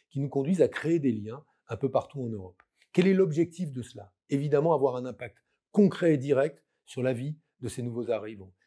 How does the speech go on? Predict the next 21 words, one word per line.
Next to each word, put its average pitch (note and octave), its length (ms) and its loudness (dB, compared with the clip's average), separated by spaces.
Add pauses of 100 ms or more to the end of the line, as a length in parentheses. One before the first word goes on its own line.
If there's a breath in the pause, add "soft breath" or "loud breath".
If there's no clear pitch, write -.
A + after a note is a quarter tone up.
(120)
mais B2 120 2
aussi, F3+ 480 2 (160)
à A#2+ 80 -4
travers C#3+ 260 -4
cet G3+ 220 -6
impact-là, B2+ 720 -2
changer C#3 400 0
le C3 80 -2
narratif G#2+ 400 -8
sur - 160 -16
les G#2+ 60 -14
migrations. G#2 500 -16 (420 loud breath)
Nous D3 100 2
ne D3+ 60 2
supportons D#3+ 560 0
plus E3 160 -10
aujourd'hui C3 320 -2
la B2+ 100 0
déshumanisation C3 1000 -4
des A2 80 -8
migrations, A#2 600 -10